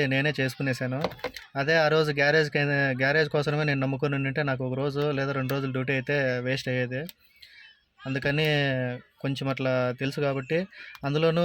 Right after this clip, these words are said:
మెటీరియల్స్, మనకు కావాల్సిన ఐటమ్స్, మెటీరియల్స్ అన్నీ కరెక్ట్గా దొరికినాయంటే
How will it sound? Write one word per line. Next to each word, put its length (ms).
మెటీరియల్స్, 580
మనకు 280
కావాల్సిన 360
ఐటమ్స్, 380
మెటీరియల్స్ 460
అన్నీ 220
కరెక్ట్గా 440
దొరికినాయంటే 580